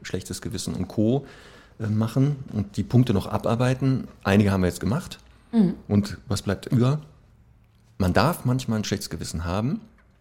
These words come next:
Speaker 2: Ja.
Speaker 1: Hm, wenn man das hat, ist das nicht schlimm.
Speaker 2: Ja.
Speaker 1: Ist nur der Hinweis, vielleicht überlegen.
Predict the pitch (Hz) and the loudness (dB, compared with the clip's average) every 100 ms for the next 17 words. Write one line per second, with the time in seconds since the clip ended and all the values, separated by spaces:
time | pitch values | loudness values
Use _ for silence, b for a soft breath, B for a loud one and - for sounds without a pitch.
0 | 190 156 - _ - 92 95 101 98 95 | -20 -20 -20 _ -6 0 4 6 6 6
1 | 95 87 90 180 - - - - - - | 4 4 2 0 -2 -8 -20 -20 -20 -20
2 | - 110 98 - 80 - 139 - - - | -4 -2 0 -2 -2 0 -2 -4 -18 -8
3 | 180 - - 147 - 107 110 113 104 107 | -8 -8 -6 -4 -2 0 0 2 2 2
4 | 104 104 101 - - - - - 95 92 | 2 0 -2 -10 -20 -20 -20 -6 -2 0
5 | 131 - 104 101 120 147 196 | 0 -2 -2 0 2 0 -2